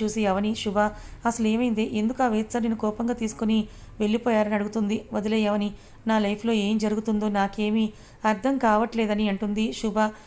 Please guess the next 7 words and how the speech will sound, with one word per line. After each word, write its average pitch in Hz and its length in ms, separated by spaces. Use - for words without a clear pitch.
ఇంకేదో 220 400
అడగాలని 220 540
చూసి 214 220
కొత్తగా 220 420
చేరిన 214 440
ముక్క 220 200
పుడకని 220 500